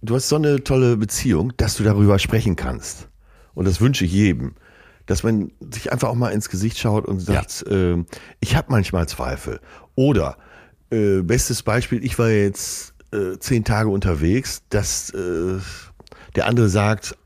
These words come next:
Speaker 1: „Ach so, Zeit für mich alleine tut auch mal gut.“ Das ist doch erwachsen, das ist, äh, ach, dieses scheiß Wort erwachsen. Ähm, äh, das ist doch,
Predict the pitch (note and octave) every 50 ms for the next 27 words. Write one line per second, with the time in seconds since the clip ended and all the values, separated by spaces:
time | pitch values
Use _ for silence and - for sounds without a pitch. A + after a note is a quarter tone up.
0 | _ _ - - - - - - - - - - F#2+ A2 B2 - - G#2+ A2+ A2
1 | G#2 D2 F2 F2+ G2 A2+ A#2 A2 - - - - - G#2+ A#2+ A#2 E2+ D2+ C#2 C2+
2 | C#2 B1+ - - - - - - - - - _ _ - - C3+ D#3 F#3+ G#3 -
3 | F#3+ - - D3+ D3 C#3+ F#3+ G#3 - - - A2+ A2+ A2+ B2 C#3 - - - A#2
4 | G#2 F#2+ G#2 G#2+ A2 A#2 A2+ F#2+ - - - - - - - - - - E2+ -
5 | - - - F2+ - - - D#2 G#2 - - - D2+ D#2 - - - - D2 -
6 | - G2+ G#2 G#2 G#2 F#2+ F2 - - - - - - - - - - - G#2+ A2
7 | G#2+ - A2 B2 A#2+ - - - - - C3+ A#2+ - - - -